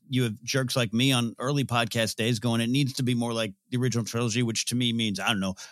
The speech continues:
grounded and so-called real, whatever that means to me at the time and others. And it succeeds in a lot of that areas. And there's a lot of digital effects in this fight, and more than they sold us in twenty fifteen, right? They added some trees.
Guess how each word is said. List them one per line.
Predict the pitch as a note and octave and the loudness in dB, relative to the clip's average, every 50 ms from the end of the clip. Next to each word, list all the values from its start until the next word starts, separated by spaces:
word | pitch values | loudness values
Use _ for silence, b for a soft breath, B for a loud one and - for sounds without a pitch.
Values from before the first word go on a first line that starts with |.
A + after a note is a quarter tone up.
| B B | B B
grounded | - G#2+ A2 A2+ A#2 A#2 A#2 A#2 A#2 G#2+ A2 | -2 0 2 4 4 4 4 2 2 2 2
and | G#2 F#2+ | 0 0
so-called | - - A2 G2+ - A2 G2+ G2 F#2+ B B B B B - | 0 -2 -2 -2 0 0 0 0 -2 B B B B B -8
real, | G2+ G2+ G2+ A2 A#2+ B2 B2 A#2+ A2+ G#2 G#2 G2+ G#2+ A#2+ C#3+ C3+ B2 | -6 -4 -2 2 2 2 2 2 2 0 -2 0 0 2 2 2 2
whatever | A#2+ A#2 A#2 A2 G#2+ G#2 | 2 2 2 0 0 0
that | G#2 A2+ - _ - | 0 0 -2 _ -4
means | G#2 G2+ G2 G2+ G2 G2 - | -2 0 2 2 2 2 0
to | - G#2+ | 0 0
me | G2+ G2 G2 F#2+ G#2 A#2+ B2+ | 2 2 2 2 4 4 2
at | A#2 G2 | 2 0
the | - F2 | -4 -8
time | - - G2 F#2+ G2+ G2 | -6 -4 -2 -2 0 0
and | G2+ F#2+ | 0 -2
others. | E2+ F2+ F2 G#2 B2+ B2 - B B B B B B | -2 -2 -4 -2 -2 -2 -4 B B B B B B
And | - C#3+ | 0 0
it | E3 D3+ | 0 0
succeeds | - - G3 - - - B3 C#4 D4+ F4 C#4 F#3+ | 0 -2 -2 -2 -2 -2 -2 -2 -2 0 2 2
in | E3 | 2
a | C#3 | 2
lot | B2+ B2 A#2 | 2 0 0
of | A2+ | 2
that | A#2 A2 G#2+ | 0 0 0
areas. | G#2+ G#2 G#2 G#2 G#2+ A#2+ | 0 -2 -2 0 2 2
And | C#3+ | 2
there's | D3+ D#3 C#3 | 4 4 2
a | D3 | 2
lot | D3 D#3+ E3 E3+ | 2 2 0 2
of | D#3 D3 | 2 2
digital | B2 D3 D3 C#3 C#3 D3 C#3 | 4 4 4 4 4 2 0
effects | A#2+ - C#3+ C3 B2+ - - | 0 0 0 -2 -2 -2 0
in | C#3 | 0
this | B2+ A#2+ - | 0 0 0
fight, | - - C3 B2 A#2+ C3 C#3 D3 D3+ C#3+ B2+ | -2 0 2 2 4 4 4 4 4 4 4
and | A2+ G#2 G#2+ G#2+ A2+ A#2+ | 4 2 0 -2 -2 0
more | A2 A#2+ C3 C3+ | 2 2 4 4
than | B2 B2 A2+ | 2 2 0
they | G#2+ G2+ | -2 -2
sold | - - C3 B2+ B2 | 0 2 2 2 2
us | A#2 - - | 2 2 0
in | A2+ | 0
twenty | G2+ - G#2 G2+ G2+ | 0 0 0 0 0
fifteen, | - - G2+ F#2+ - - G#2+ G2+ F#2+ | 0 -2 -4 -4 -2 0 0 0 0
right? | F2 F#2+ G#2+ G#2 | 0 0 -2 -2
They | F#2+ F2+ F2+ | 0 -2 -2
added | G2+ G2 G2 | 0 -2 -2
some | F#2+ - F#2 | -4 -4 -8
trees. | F2 - - G2+ G2+ G2 G2 G2 F#2 F2 - | -10 -8 -4 -2 0 0 2 0 0 -2 -6